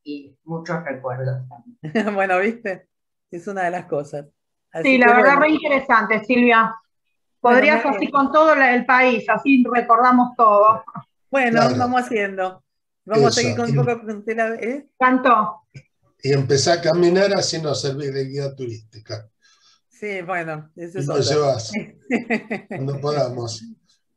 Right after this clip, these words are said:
Speaker 3: Bueno,
Speaker 2: No sé si
Speaker 3: beso.
Speaker 2: ¿de guía turística o de, o de traductora?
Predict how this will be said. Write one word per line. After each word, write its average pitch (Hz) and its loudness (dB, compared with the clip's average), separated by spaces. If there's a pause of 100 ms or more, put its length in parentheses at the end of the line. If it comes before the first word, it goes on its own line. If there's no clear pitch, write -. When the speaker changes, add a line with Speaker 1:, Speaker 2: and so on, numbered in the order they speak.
(140)
Speaker 3:
Bueno, 240 4 (220)
Speaker 2:
No 302 0
sé 277 4
si 285 2 (100)
Speaker 3:
beso. 254 4
Speaker 2:
¿de 220 0
guía 247 -4
turística 262 0
o 220 4
de, 214 2
o 208 -2
de 208 -2
traductora? 196 -6